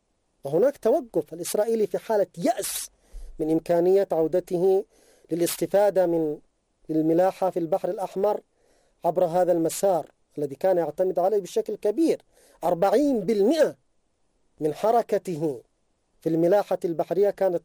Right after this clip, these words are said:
تعتمد على هذا المسار وأغلقت بوجهه، ولذلك لا يزال ميناء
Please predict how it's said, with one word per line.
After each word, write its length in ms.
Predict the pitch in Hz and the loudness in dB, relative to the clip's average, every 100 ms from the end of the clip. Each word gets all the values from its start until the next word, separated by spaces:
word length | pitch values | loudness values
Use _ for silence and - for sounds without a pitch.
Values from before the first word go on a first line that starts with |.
| - | -4
تعتمد 420 | 156 - 185 165 | -4 -2 -2 -2
على 180 | 151 143 | -2 -2
هذا 220 | 151 139 | -4 -6
المسار 480 | 117 117 127 120 - - - _ _ | -10 -14 -14 -16 -20 -20 -20 _ _
وأغلقت 560 | 156 160 175 180 180 - | 0 0 0 0 -2 -2
بوجهه، 460 | 147 170 139 123 110 _ _ _ _ - | 0 0 -2 -14 -20 _ _ _ _ -14
ولذلك 420 | 131 135 175 190 | -8 0 0 0
لا 180 | 165 160 | 0 0
يزال 300 | 139 180 170 | 2 2 2
ميناء 340 | 151 156 175 | 0 2 2